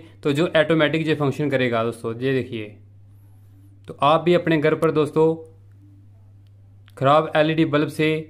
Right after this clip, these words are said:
ये डेकोरेटिव एलईडी बल्ब बना सकते हो और ये कई सालों तक चलेगा और ख़राब भी नहीं होगा। और अगर आप फिर से इसको चला के देखेंगे तो ये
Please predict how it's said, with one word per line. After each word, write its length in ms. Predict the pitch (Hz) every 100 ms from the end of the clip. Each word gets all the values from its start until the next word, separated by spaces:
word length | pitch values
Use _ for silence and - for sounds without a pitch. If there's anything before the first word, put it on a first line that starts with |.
| - - - - -
ये 460 | 131 160 160 - 147
डेकोरेटिव 840 | 123 139 139 156 147 160 156 - -
एलईडी 280 | 143 156 147
बल्ब 200 | 151 131
बना 220 | 127 147
सकते 300 | 156 147 151
हो 160 | 143 156 160 - - -
और 220 | 156 147
ये 60 | 160
कई 220 | 160 160
सालों 300 | 156 135 160
तक 120 | 165 147
चलेगा 300 | 147 151 151
और 100 | 151
ख़राब 240 | 139 147
भी 100 | 160
नहीं 240 | 151 156 151
होगा। 300 | 147 147 151 - - - - - - _ _ _ _ _ _ _ _ _ - - - - - -
और 360 | 135 147 - - - - - - - - - - - -
अगर 220 | 139 156
आप 240 | 156 156 - - -
फिर 100 | 151
से 160 | 147 170
इसको 180 | 160 160
चला 200 | 156 151
के 120 | 156
देखेंगे 460 | 147 147 151 160 165 165 -
तो 100 | 147
ये 220 | 139 156